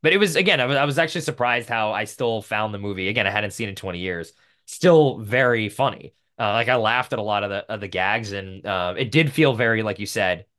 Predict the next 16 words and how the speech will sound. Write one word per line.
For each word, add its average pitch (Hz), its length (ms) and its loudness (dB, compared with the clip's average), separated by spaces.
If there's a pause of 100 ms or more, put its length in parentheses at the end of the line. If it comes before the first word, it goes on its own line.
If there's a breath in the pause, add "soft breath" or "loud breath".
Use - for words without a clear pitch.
(160)
very 120 220 2
nineties 98 420 -2
and 92 100 -12
dated. 85 380 -2
But, 101 280 -4
I 143 100 2
mean, 147 140 2
there 180 120 6
was 190 160 6
a 170 80 4
nostalgia, 139 520 2
I 98 80 2
think, 95 220 -6
that 98 120 -2
I 95 120 0
can 90 260 -6